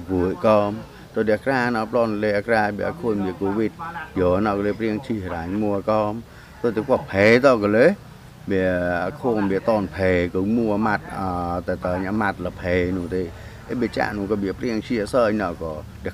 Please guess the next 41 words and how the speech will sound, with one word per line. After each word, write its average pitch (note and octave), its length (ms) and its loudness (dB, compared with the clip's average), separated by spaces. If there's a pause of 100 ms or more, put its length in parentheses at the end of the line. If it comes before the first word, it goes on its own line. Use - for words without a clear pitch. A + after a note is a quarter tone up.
cô B2+ 120 -2
mà B2 160 2
lọ A2+ 200 2 (100)
cái E2+ 140 -6
lành E2+ 300 -4
luôn. C#2 240 -8 (500)
Để B2+ 180 4
cô C#3+ 100 2
mà C#3+ 140 2
lọ D#3 60 4
cái B2 160 0
lành A2 240 4
luôn A2+ 180 0
thì G2+ 80 2
người G2+ 420 6
cái A#2 140 4
thì, G#2+ 180 4 (380)
ờ, G2 300 0
có A#2+ 100 6
phê G2+ 280 4
tao A#2 180 6
cái F#2+ 140 0
lê. A2+ 200 4 (420)
Với G#2+ 120 6
toàn A2+ 240 4 (100)
phê F#2 140 2
thì A#2 100 2 (120)
rập F#2 180 -2
chọc G2+ 180 2
sân G2+ 220 0
chùa F#2 300 -2
cái E2 80 -4
lành. D2 280 -6 (400)
Thế A2+ 180 8
để D3 80 8
miếng D#3 340 4
toàn C3+ 220 4
hầm B2+ 200 2
cái G#2 140 2
thì G#2 100 2
đi A#2+ 160 2